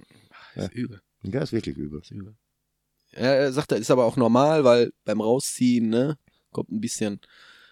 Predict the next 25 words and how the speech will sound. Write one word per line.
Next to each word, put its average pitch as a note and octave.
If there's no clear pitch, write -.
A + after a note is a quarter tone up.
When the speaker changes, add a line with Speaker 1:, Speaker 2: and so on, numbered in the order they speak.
Speaker 2:
Nee. A2+
<laughs> -
Speaker 1:
Äh, D#3
macht D3+
keinen B2
Spaß. -
Das A2
gleiche C#3+
ist -
mit, C3
äh, G#2
Eier B2
abtasten. -
Mach G2+
ich G#2
auch A2
nicht G2
gern. -
Hast -
du -
das -
schon D3+
mal D3
machen D3
lassen? D3+